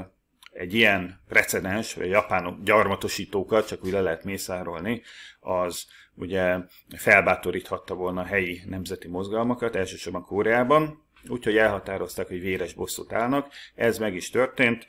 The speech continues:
Háromezer állig felfegyverzett, ö, katonát vezényeltek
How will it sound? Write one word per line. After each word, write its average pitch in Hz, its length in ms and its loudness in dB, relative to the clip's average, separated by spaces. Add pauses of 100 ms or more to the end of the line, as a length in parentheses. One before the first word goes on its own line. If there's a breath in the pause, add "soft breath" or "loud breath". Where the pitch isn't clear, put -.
(320 loud breath)
Háromezer 101 760 4
állig 95 340 2
felfegyverzett, 90 1120 -6
ö, 90 360 -2 (340)
katonát 98 600 -2 (120)
vezényeltek 95 1300 -6